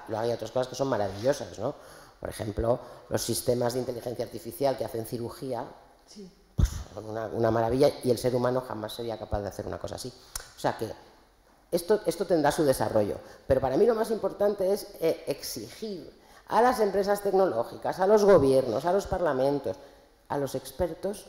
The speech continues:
Speaker 1: que esto tiene que servirnos a nosotros y no al revés. Que estamos a punto de que sea al revés, y ante eso es ante lo que hay que, que levantarse y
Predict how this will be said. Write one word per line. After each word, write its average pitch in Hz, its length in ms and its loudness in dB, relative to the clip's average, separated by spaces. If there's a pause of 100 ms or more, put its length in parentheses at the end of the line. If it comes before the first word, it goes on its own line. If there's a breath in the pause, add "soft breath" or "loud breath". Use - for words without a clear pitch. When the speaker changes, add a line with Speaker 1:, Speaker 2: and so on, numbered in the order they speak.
(180)
Speaker 1:
que - 200 -10
esto - 340 -6
tiene 180 240 -2
que 175 120 -8
servirnos 180 560 -2
a 156 80 -4
nosotros 160 500 -8
y 156 100 -8
no 165 280 -4
al 123 180 -12
revés. 104 540 -14 (320 soft breath)
Que - 40 -10
estamos 240 360 2
a 247 120 2
punto 233 260 4
de 196 120 4
que 175 100 0
sea 202 220 -2
al 139 240 -2
revés, 131 380 -4 (320 loud breath)
y 156 80 4
ante 143 260 2
eso 185 140 0
es 185 80 -6
ante 156 220 0
lo 123 120 2
que 123 80 0
hay 117 120 -2
que, 101 520 -10
que 104 120 -8
levantarse 101 640 -8
y 104 280 -12